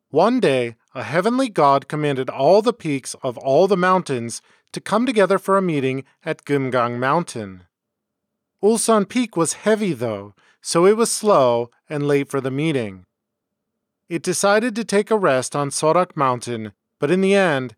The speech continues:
it stayed there forever. Gongryong Nungsan, or Dinosaur Ridge, is the name given to one region of Mount Sorak. In twenty thirteen, it was designated as Korea's one hundred third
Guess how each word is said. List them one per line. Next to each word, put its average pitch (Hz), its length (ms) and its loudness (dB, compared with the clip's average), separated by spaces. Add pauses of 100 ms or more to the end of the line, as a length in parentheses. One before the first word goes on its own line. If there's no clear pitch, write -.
(200)
it 131 160 -12
stayed 156 400 -2
there 110 240 0
forever. 127 720 -4 (1600)
Gongryong 254 580 4
Nungsan, 151 680 0 (120)
or 139 140 0
Dinosaur 151 520 -2
Ridge, 131 540 -2 (240)
is 151 160 -10
the 180 100 0
name 208 300 2
given 190 280 0
to 151 60 0
one 143 320 0
region 143 320 -2
of 123 140 -6
Mount 123 280 -2
Sorak. 113 460 -4 (1400)
In 151 120 -6
twenty 233 320 2
thirteen, 196 460 0
it 165 80 0
was 151 160 -2
designated 156 600 -2
as 127 200 -2
Korea's 160 500 0 (160)
one 131 200 -2
hundred 190 440 -4
third 156 400 2